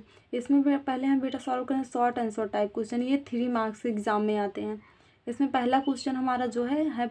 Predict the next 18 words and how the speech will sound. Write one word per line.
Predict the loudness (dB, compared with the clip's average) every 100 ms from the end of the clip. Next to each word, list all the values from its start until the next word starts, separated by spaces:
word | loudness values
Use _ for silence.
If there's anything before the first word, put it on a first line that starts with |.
| -4
prove | 2 2 4
that | 2 2 2 0 -10 -20 _ 2
r-, | 2 2 0 0
root | 2 0 2
five | 4 6 4 0
is | 0 2
an | 2 2
irrational | 2 4 4 2 -4
number। | -2 -4 -4
यहाँ | 0 4
हमें | 6 6 4 -6 -20 -6
रूट | 0 2
फ़ाइव | 0 0 0
को | 4 2
इरेशनल | 4 2 4 4 2 0
प्रूव | 0 -4 -2
करना | -2 -2
है। | -6